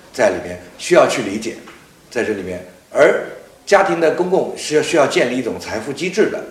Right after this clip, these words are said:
在这当中，从小要让他树立对钱的正确的理解在里面。我们可以把一些零钱交给孩子去理财，让他存起来，呃，让他们知道这里面的换算法则，让他们从小有这种理财的方式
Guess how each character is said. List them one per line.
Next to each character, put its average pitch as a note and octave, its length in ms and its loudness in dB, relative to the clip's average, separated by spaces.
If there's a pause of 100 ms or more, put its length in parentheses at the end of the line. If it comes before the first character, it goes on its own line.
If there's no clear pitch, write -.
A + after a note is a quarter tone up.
(220)
在 G2+ 100 -6
这 F#2 140 -8
当 F#2+ 180 -6
中， G#2+ 220 -8 (400)
从 F3+ 180 0
小 - 260 4
要 F3+ 120 6
让 D3+ 160 6
他 C#3 100 0
树 F3+ 220 2
立 C#3 300 -4 (100)
对 C3 160 2
钱 A2+ 240 -6
的 C3 80 -2
正 D3+ 300 2
确 C3 160 -4
的 G2+ 100 -2
理 F#2+ 160 -6
解 - 220 -10 (480)
在 G#2+ 100 -8
里 E2+ 140 -8
面。 D#2+ 120 -14 (200)
我 C#3+ 100 -6
们 G#3+ 80 4
可 G#3+ 100 4
以 A#3+ 60 4
把 - 160 2
一 - 60 2
些 E3 100 2
零 C#3+ 180 -2
钱 B2 240 -2 (240)
交 E3+ 160 2
给 C#3+ 120 0
孩 G#2 200 -2
子 D3 80 0
去 C#3+ 180 -6
理 G#2+ 120 -8
财， F#2 400 -8 (220)
让 C#3 120 -6
他 D#3 80 -2
存 C#3 240 -6
起 D3 160 -4
来， - 80 -6 (460)
呃， G2 460 -2 (140)
让 D3+ 140 2
他 C#3+ 140 0
们 C3+ 240 -2 (560)
知 E3+ 160 -2
道 E3+ 220 6
这 E3 100 0
里 A#2 80 -4
面 A2 160 -2
的 C#3 60 -4
换 C#3 200 0
算 A2+ 160 -2
法 - 220 -6
则， - 180 -14 (220)
让 E3 140 -4
他 E3 40 0
们 - 80 -6
从 F#3 160 -4
小 A#2 220 2
有 F#2 160 -4
这 C3+ 140 -4
种 A2 160 -4
理 G#2+ 100 -6
财 G#2+ 160 -12
的 B2+ 80 -6
方 E3+ 260 0
式 - 200 -4